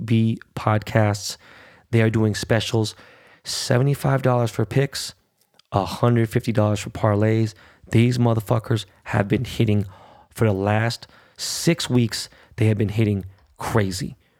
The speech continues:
All right, guys, I'm not fucking around. They are serious with this shit. I wanna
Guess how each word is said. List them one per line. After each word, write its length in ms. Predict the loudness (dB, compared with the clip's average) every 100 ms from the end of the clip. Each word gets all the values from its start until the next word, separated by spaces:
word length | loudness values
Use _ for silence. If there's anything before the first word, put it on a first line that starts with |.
| _ _
All 80 | 0
right, 140 | 2
guys, 300 | 2 0 0 -8 _
I'm 240 | -2 0 0
not 160 | -2
fucking 300 | 0 -2 0
around. 240 | 0 0 2
They 100 | 0
are 120 | 0
serious 480 | -4 -2 0 0 0
with 140 | -2
this 140 | -2 -2
shit. 380 | -2 -2 -2 -6 -20 -20 _ -2
I 80 |
wanna 300 | 2 4 2